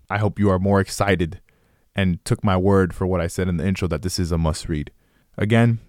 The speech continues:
this podcast was about Doctor Luis Martinez Fernandez's upcoming book, When the World Turned Upside Down, Politics, Culture, and the Unimaginable Events of twenty nineteen to twenty twenty-two. As we talked about towards the end of our conversation,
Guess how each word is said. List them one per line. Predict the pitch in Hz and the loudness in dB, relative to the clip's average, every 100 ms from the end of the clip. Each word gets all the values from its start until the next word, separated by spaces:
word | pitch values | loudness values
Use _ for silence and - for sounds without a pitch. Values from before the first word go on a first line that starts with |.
| _ | _
this | - | -12
podcast | - 107 101 - 110 104 - | -2 0 0 0 2 2 0
was | 101 92 | -4 -2
about | 98 98 - | 2 0 0
Doctor | 92 85 90 | -4 -2 -2
Luis | 87 101 - | 0 0 -2
Martinez | 95 107 95 | -2 0 -2
Fernandez's | - 101 101 98 98 - _ - | 0 0 2 2 0 -6 _ -2
upcoming | 101 - 104 92 | -2 0 0 2
book, | 104 110 - - | 2 0 -2 -6
When | 92 92 | -2 -2
the | 87 | -2
World | 87 101 104 101 | 0 2 2 2
Turned | - 107 | 0 0
Upside | 82 - - 85 85 | -2 -6 -8 -6 -2
Down, | 90 98 98 95 - - | 0 2 4 2 -2 -8
Politics, | - 101 95 101 92 - | 0 2 2 0 -4 -6
Culture, | - 92 85 - 87 - | -4 -2 -2 -2 -4 -4
and | 85 82 | -6 -2
the | 90 | 0
Unimaginable | 92 92 90 87 87 85 69 | 0 0 0 -2 -2 -2 -2
Events | 80 90 87 - _ - | 0 0 -2 -8 _ -8
of | - | -4
twenty | 104 90 | 0 0
nineteen | 87 82 - 85 | 0 -2 -2 -4
to | - | -4
twenty | 92 90 82 | -4 -2 -2
twenty-two. | - 80 76 - 85 78 - - | -2 -4 -4 -2 -2 -2 -6 -4
As | 107 120 131 120 | 2 4 2 0
we | - 117 | -2 -2
talked | 110 123 123 | 2 0 0
about | 120 120 117 - | 2 2 2 -2
towards | 117 107 107 | -2 -2 0
the | 110 | 0
end | 123 | 2
of | 127 | 2
our | 123 | 2
conversation, | 123 123 120 - 120 120 123 120 117 | 2 2 2 2 0 0 0 0 -2